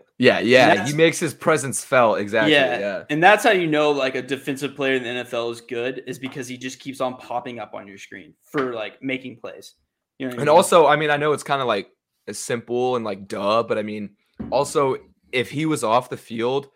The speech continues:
Speaker 1: that defense would be completely different. Just that one player,
Speaker 2: Right.
Speaker 1: you know what I mean? That he would, but I mean, I know that's kinda like a duh, but he still has that kind of impact. So
Speaker 2: Right, for a defense, defenses are units. It's not like,
Speaker 1: Yes.
Speaker 2: uh,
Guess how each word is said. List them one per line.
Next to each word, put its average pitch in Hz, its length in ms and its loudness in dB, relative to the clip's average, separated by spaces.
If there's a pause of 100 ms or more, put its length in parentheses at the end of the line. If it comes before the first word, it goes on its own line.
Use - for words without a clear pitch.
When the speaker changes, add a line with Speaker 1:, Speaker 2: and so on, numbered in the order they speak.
(480)
Speaker 1:
that 110 160 -4
defense 123 340 -6
would 117 80 -8
be 104 100 -10
completely 101 440 -8
different. - 400 -8
Just 123 220 -6
that 131 180 0
one 123 240 -2
player, 117 360 2
Speaker 2:
Right. 123 80 -4
Speaker 1:
you 123 60 -8
know 123 60 -4
what 120 80 -4
I - 20 -8
mean? 120 140 -8
That 104 140 -6
he 110 120 -6
would, 110 200 -8
but 101 180 -4
I 104 60 -8
mean, 117 100 -10
I 131 80 0
know 147 140 -2
that's 143 120 -6
kinda 135 200 -6
like 127 100 -8
a 110 60 -4
duh, 120 340 2
but 98 160 -8
he 98 80 -14
still 113 260 -8
has 101 200 -8
that 98 120 -10
kind 98 140 -14
of 87 80 -18
impact. 87 460 -16
So - 160 -14
Speaker 2:
Right, 185 240 4
for 180 100 2
a 170 60 4
defense, 190 460 -6
defenses 175 460 -10
are 131 60 -4
units. 120 540 -8
It's 117 180 -20
not 117 240 -10
like, 117 80 -2
Speaker 1:
Yes. - 180 -4
Speaker 2:
uh, 98 200 -12